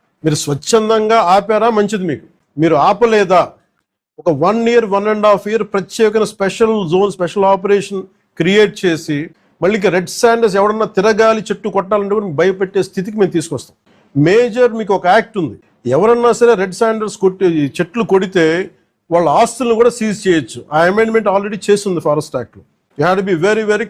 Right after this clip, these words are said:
clear on that. So, ప్రభుత్వం ఇంకా ఆలోచిస్తా ఉంది, తటపాయిస్తుంది. ఇంకా ఆ తటపాయింపులు లేవు. మీకు very stern-గా, very firm-గా చెప్తున్నాం, రెడ్ శాండ్ స్మగ్లర్స్ అందరికీ కూడా, దాంట్లో పాల్గొనే వాళ్ళు ప్రతి ఒక్కళ్ళకి కూడా,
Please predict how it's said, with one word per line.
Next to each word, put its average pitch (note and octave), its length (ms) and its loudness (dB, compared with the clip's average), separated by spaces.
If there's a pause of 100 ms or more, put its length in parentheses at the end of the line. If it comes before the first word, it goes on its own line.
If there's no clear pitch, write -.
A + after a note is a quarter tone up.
clear G#3 240 2
on D#3 120 0
that. G2 180 -16
So, F3 60 -2
ప్రభుత్వం A3+ 500 0
ఇంకా A3 440 2 (760)
ఆలోచిస్తా A3 500 0
ఉంది, G#3 220 0
తటపాయిస్తుంది. F#3+ 600 0
ఇంకా F#3+ 120 2
ఆ F3+ 80 2
తటపాయింపులు G3 640 -2
లేవు. D3 500 -4
మీకు F#3 260 0
very F3+ 220 0
stern-గా, G3+ 500 0
very F#3 180 0
firm-గా F#3 300 0
చెప్తున్నాం, F3+ 360 -2
రెడ్ E3 160 0
శాండ్ F3 300 -2
స్మగ్లర్స్ D3+ 380 -2
అందరికీ D3 360 -2
కూడా, C#3+ 280 -4 (140)
దాంట్లో D#3 280 0
పాల్గొనే F3 420 2
వాళ్ళు E3 160 0
ప్రతి D3 220 -6
ఒక్కళ్ళకి D#3+ 340 0
కూడా, D#3 300 -6